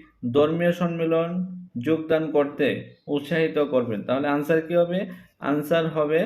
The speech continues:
দেখো অপশন এ হবে কারেক্ট আনসার, যে নিচে, নিজের আচার আচরণের মধ্যে নৈতিক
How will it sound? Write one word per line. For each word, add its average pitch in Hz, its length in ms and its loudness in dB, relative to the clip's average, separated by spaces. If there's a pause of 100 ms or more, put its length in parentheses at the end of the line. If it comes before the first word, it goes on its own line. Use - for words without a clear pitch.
(800)
দেখো 147 400 4 (120)
অপশন 165 320 0 (500)
এ 165 120 8 (140)
হবে 170 220 4 (100)
কারেক্ট 139 340 4
আনসার, 147 360 0 (400)
যে 120 160 0 (180)
নিচে, 180 320 4 (600)
নিজের 175 400 6 (400)
আচার 175 340 4
আচরণের 160 540 2
মধ্যে 143 420 4 (540)
নৈতিক 175 480 2